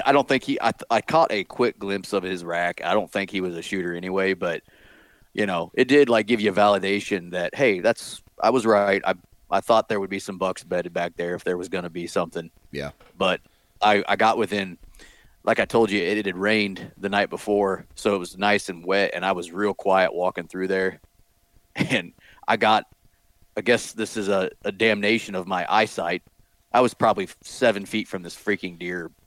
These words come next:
Speaker 1: before he
Speaker 2: Oh, dude.
Speaker 1: noticed me.
Speaker 2: Yeah.
Speaker 1: And I'm like, "How the hell did I not see you?" <laughs>
Speaker 2: Yeah. That happened to me
Speaker 1: But
Speaker 2: the first week in, the first week in October, late into the first week. I think I, I went and hunted this new farm, seventh and eighth.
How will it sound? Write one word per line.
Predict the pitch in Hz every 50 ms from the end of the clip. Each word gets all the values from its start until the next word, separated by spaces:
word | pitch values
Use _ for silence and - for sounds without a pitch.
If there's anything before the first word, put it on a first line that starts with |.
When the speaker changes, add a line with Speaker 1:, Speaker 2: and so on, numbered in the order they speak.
| _ _ - _ _ _ -
Speaker 1:
before | - 104 104 110 101 95
he | 90 95 95 92 87 - - _ _ _ _ _ _ _ _ _ _ _ _ - -
Speaker 2:
Oh, | - - - 71
dude. | - -
Speaker 1:
noticed | 139 127 113 104 101 95 - -
me. | 92 85 78 - _ _ -
Speaker 2:
Yeah. | - - 60 57 52
Speaker 1:
And | - _ _ -
I'm | 123 127
like, | 135 120
"How | - 156 170 175
the | 151 120
hell | 135 147
did | 139 135
I | 123 120
not | 117 117 98 -
see | - 156
you?" | 170 139 107 90 - _ _ - -
<laughs> | 156 - - 208 -
Speaker 2:
Yeah. | 87 90 87 80 76 - - 196 - - - -
That | - - 98 123 151
happened | 160 156 160 - 143 123
to | 120
me | 110 110 117 120 123 120 117 113 101 95 85 80 - -
Speaker 1:
But | 98 104 95
Speaker 2:
the | 101 87
first | - - - - 120 117 113 107 - - -
week | 95 92 95 104 107 110 104 - - - _ -
in, | 92 98 98 95 92 92 92 90 90 90 82 85 - _ _ _ _ _ _ _ _ _ _ _ _ _ _ _ _ _ _ _ _
the | - 87
first | - - 123 120 113 - -
week | 110 110 104 -
in | 98
October, | 92 82 - - 110 98 92 87 76 80 - _ -
late | 101 101 107 113 117
into | 117 110 107
the | 101 95
first | 85 - 104 95 92 - -
week. | 95 87 87
I | 98 87
think | - - 95 95 95 - _ -
I, | 87 87 87 - -
I | 87
went | 92 90 95 101 78
and | 85 87
hunted | 82 104 98 98 92
this | 90 85 - -
new | 95 95 92
farm, | - - 95 92 90 87
seventh | 80 - 104 92 90 90 85 - -
and | 85 85
eighth. | 87 87 87 -